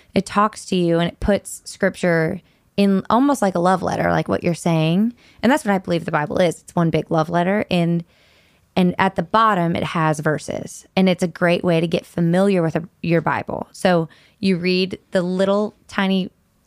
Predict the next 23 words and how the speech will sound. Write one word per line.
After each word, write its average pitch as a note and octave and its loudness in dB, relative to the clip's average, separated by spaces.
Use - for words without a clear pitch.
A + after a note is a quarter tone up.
synopsis G3+ 0
of F3 -2
the F3+ 0
love E3+ 2
letter. E3 0
And F3 0
then E3 0
at - -6
the - -4
bottom, G3 0
it's - -6
like E3 -2
James E3+ 0
this E3+ -2
and E3 -2
this D#3+ -2
and - -4
that, - -8
where F3+ 2
it's - -4
getting F3 0
its - -6
reference. E3+ -2